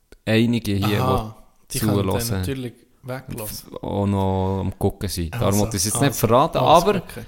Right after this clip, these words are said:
Speaker 1: es tut auch nicht zur Sache, weil die Frage bleibt die gleiche. Die, die es haben gesehen,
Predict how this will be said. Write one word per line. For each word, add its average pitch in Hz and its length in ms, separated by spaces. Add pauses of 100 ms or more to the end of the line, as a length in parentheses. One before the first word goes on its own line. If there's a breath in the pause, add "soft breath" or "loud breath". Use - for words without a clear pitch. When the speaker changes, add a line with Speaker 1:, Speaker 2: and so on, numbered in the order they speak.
(120)
Speaker 1:
es - 140
tut 123 180
auch 135 60
nicht 160 200
zur 120 140
Sache, 139 360
weil 107 80
die - 100
Frage 127 260
bleibt 113 220
die 95 80
gleiche. 143 280
Die, 95 160 (520 loud breath)
die 196 100
es 196 240
haben 110 140
gesehen, 87 500